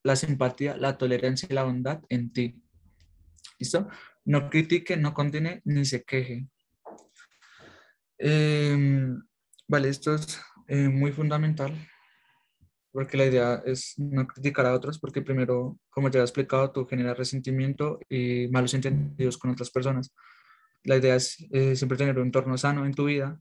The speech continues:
y así tu vida será, por decirlo así, emocionalmente bien.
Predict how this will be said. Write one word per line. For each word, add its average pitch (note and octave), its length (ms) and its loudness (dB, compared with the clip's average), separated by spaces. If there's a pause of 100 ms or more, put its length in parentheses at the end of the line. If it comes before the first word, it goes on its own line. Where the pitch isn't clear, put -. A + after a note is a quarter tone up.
y C3 80 -4
así B2+ 240 -4
tu B2+ 160 2
vida B2 280 2
será, B2 360 0
por B2+ 100 -4
decirlo B2 280 -2
así, A#2+ 540 -4 (1300)
emocionalmente C3 640 4
bien. A#2 320 0